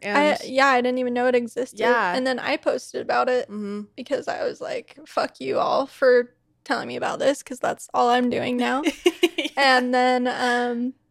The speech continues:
Speaker 2: and then ever since I posted about it, now people come in and they're like, "So since you posted about it, I've been playing it and fuck you." And I'm like, "I understand.
Speaker 1: <laughs>
Speaker 2: It,
Speaker 1: I
Speaker 2: it sucks your
Speaker 1: understand.
Speaker 2: life."
Speaker 1: Exact-, yeah.
Speaker 2: <laughs>
Speaker 1: I know. I,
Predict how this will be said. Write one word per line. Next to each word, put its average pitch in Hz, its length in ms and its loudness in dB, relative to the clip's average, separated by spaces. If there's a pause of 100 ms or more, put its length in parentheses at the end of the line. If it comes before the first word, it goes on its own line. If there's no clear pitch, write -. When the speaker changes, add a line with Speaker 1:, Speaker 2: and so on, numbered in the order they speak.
(200)
Speaker 2:
and 247 320 0
then 240 160 0
ever 233 240 2
since 247 240 -2
I 233 120 2
posted 240 360 -2
about 254 240 4
it, 240 160 2
now 226 200 -4
people 240 280 -2
come 233 240 -4
in 226 120 -4
and 247 120 -2
they're 175 120 -6
like, 147 180 -6
"So 254 200 4
since 294 360 -4
you 302 100 2
posted 302 420 4
about 226 320 0
it, 233 220 0 (420)
I've 320 200 6
been 269 160 -4
playing 233 320 -2
it 240 180 -2
and 254 140 -4
fuck - 260 -2
you." 294 380 4
And 285 80 0
I'm 254 120 0
like, 214 260 -8
"I 285 260 6
understand. 285 540 0 (140)
Speaker 1:
<laughs> - 180 -10
Speaker 2:
It, 294 220 4
Speaker 1:
I 277 300 6
Speaker 2:
it 285 400 4
sucks 262 280 0
your 302 80 2
Speaker 1:
understand. 302 40 4
Speaker 2:
life." 247 320 2 (120)
Speaker 1:
Exact-, 277 340 2
yeah. 185 400 4
Speaker 2:
<laughs> - 180 -8 (420)
Speaker 1:
I 175 60 -6
know. 185 180 0
I, 196 560 2